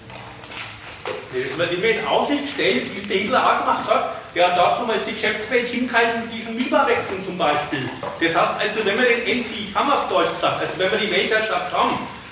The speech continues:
dann können wir wieder genug verdienen. Das ist immer, das ist alles immer Spekulation auf die Zukunft. Und die U S A, die glauben halt dran, dass die U S A in letzter Instanz,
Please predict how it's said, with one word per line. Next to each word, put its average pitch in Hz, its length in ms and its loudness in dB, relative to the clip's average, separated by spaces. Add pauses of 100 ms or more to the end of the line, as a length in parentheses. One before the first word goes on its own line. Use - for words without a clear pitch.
(100)
dann 143 200 0
können 185 140 0
wir 208 120 2
wieder 214 120 4
genug 214 320 0
verdienen. 233 420 2 (480)
Das 185 100 0
ist - 60 -4
immer, 262 180 6
das - 200 2
ist 202 140 -6
alles 262 280 -2
immer 240 220 0
Spekulation 226 800 0
auf 226 140 -2
die - 180 -10
Zukunft. 196 540 0 (1200)
Und 160 100 0
die 190 80 0
U 208 180 0
S - 140 2
A, - 480 6 (360)
die 165 80 -8
glauben 139 320 4
halt - 200 2
dran, - 260 4
dass - 180 2
die - 100 -4
U 214 120 -4
S - 140 -4
A 147 160 2
in 208 140 4
letzter 196 320 0
Instanz, - 520 2